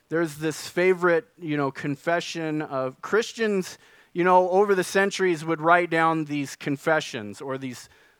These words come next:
statements of belief, like, uh, "Here's what is important in the faith," you know, and they'd write them down. And there's this one called the Westminster Confession of Faith.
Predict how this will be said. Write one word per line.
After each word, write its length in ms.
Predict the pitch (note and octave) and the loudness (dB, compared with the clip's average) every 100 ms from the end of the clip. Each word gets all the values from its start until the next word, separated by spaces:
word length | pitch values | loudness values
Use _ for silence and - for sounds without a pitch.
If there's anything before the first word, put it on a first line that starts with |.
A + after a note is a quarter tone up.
| _ | _
statements 800 | - - - E3+ E3+ E3+ D#3+ - | -20 -12 -2 0 0 0 -2 -4
of 240 | D#3+ C#3+ B2 | -4 -4 -4
belief, 580 | C3+ D3 C3+ G#2 - B2+ | -2 -2 -4 -8 -16 -8
like, 440 | B2+ A#2 A2+ - _ _ _ | -6 -6 -10 -20 _ _ _
uh, 180 | B2 A#2 | -14 -12
"Here's 360 | D3+ F#3+ F3+ | 0 2 2
what 320 | F3+ F3+ E3+ E3 | 2 4 4 0
is 220 | D#3 D3 | -6 -4
important 600 | C#3+ - E3+ E3 D#3 C#3+ | -6 -2 0 0 -4 -6
in 220 | D3+ D3 | -6 -4
the 80 | C#3 | -4
faith," 520 | - C3+ A2+ A2 - | -4 -4 -4 -10 -14
you 120 | C3+ | -8
know, 140 | C3+ C3+ | -4 -2
and 140 | C#3+ | -2
they'd 140 | C#3 C#3+ | -4 2
write 260 | D#3+ E3 | 2 2
them 160 | D#3+ D3+ | 0 -2
down. 260 | D#3 D3 | 0 0
And 100 | C#3 | 0
there's 200 | C3+ C#3 | -4 -6
this 200 | C#3+ C#3+ | -8 -8
one 160 | D#3+ D#3 | -4 -4
called 200 | D#3+ D#3 | -4 -4
the 80 | C#3+ | -4
Westminster 640 | D#3 F3 F3+ E3 E3 - | -2 -2 -2 -6 -6 -10
Confession 500 | D3+ D3+ D3+ D3 - | -8 -6 -4 -4 -4
of 80 | D3+ | -8
Faith. 440 | - G3+ D#3+ B2+ | -6 -6 -6 -12